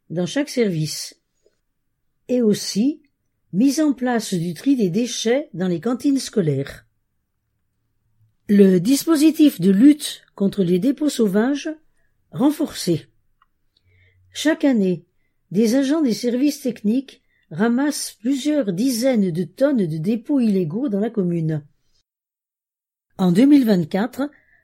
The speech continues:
de nombreux procès-verbaux ont été dressés par la police municipale pour l'abandon de sacs et de déchets à proximité des silos d'apport volontaire.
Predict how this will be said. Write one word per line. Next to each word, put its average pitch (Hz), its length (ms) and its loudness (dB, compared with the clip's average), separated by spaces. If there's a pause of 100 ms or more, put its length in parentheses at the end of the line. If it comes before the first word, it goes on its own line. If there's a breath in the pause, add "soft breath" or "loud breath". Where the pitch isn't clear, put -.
de 165 100 0
nombreux 269 340 4
procès-verbaux 220 880 0
ont 214 80 2
été 208 300 -2
dressés 208 440 0
par 196 180 -2
la 165 100 -2
police 220 380 0
municipale 196 760 -2 (540 soft breath)
pour 175 200 -2
l'abandon 180 520 0
de 202 100 0
sacs 247 420 -2
et 196 60 -2
de 170 120 0
déchets 190 480 -2
à 208 60 -2
proximité 208 840 0
des 185 120 -2
silos 202 440 -2
d'apport 214 360 -2
volontaire. 170 760 -2